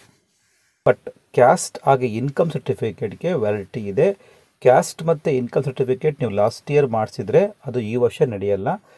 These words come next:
ಈ ವರ್ಷ ನೀವು ಮತ್ತೆ ಹೊಸ್ದಾಗಿ ಮಾಡಿಸ್ಬೇಕಾಗುತ್ತೆ. But ಸ್ಟಡಿ ಸರ್ಟಿಫಿಕೇಟ್ ಲಾಸ್ಟ್ ಇಯರ್‌ದೇ ಇದ್ರೆ ಅದೇ ಸಾಕು, ಮತ್ತೆ ಹೊಸ್ದಾಗಿ ಮಾಡಿಸೋ ನೆಸೆಸಿಟಿ ಇರೋದಿಲ್ಲ. I think ಈ ವಿಡಿಯೋ ನಿಮಗೆ ಭಾಳ ಇನ್ಫಾರ್ಮೇಟಿವ್ ಅಂತ ಅಂದ್ಕೊಂಡಿದ್ದೀನಿ. ನಿಮ್ಗೇನಾದ್ರೂ ಇನ್ನೂ ಡೌಟ್ಸ್ ಇದ್ದರೆ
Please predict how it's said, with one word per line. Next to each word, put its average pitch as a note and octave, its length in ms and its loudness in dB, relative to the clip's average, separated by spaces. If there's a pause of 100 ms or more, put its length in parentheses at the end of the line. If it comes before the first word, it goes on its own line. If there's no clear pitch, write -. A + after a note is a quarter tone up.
(240)
ಈ B2+ 60 -2
ವರ್ಷ B2 220 2
ನೀವು A#2+ 180 0
ಮತ್ತೆ G#2+ 420 -4
ಹೊಸ್ದಾಗಿ C#3 540 0
ಮಾಡಿಸ್ಬೇಕಾಗುತ್ತೆ. G#2 920 -6 (160)
But B2+ 280 0
ಸ್ಟಡಿ D#3 380 2
ಸರ್ಟಿಫಿಕೇಟ್ E3 680 -2
ಲಾಸ್ಟ್ A2+ 400 -2
ಇಯರ್‌ದೇ E3+ 300 4
ಇದ್ರೆ A2+ 460 -2 (440)
ಅದೇ D#3+ 220 6
ಸಾಕು, - 500 -4 (140)
ಮತ್ತೆ B2+ 400 0
ಹೊಸ್ದಾಗಿ D3+ 640 2
ಮಾಡಿಸೋ A2+ 380 -2
ನೆಸೆಸಿಟಿ A#2 460 -6 (140)
ಇರೋದಿಲ್ಲ. C#3 460 0 (540)
I B2+ 100 0
think G3+ 400 -4
ಈ B2+ 100 -4
ವಿಡಿಯೋ C3 260 2
ನಿಮಗೆ C#3 240 -2
ಭಾಳ A2+ 280 2
ಇನ್ಫಾರ್ಮೇಟಿವ್ C3 580 0
ಅಂತ B2+ 140 -4
ಅಂದ್ಕೊಂಡಿದ್ದೀನಿ. G#2+ 680 -4 (720)
ನಿಮ್ಗೇನಾದ್ರೂ C#3+ 560 0
ಇನ್ನೂ D3+ 320 -2
ಡೌಟ್ಸ್ B2 420 2
ಇದ್ದರೆ A2 280 -4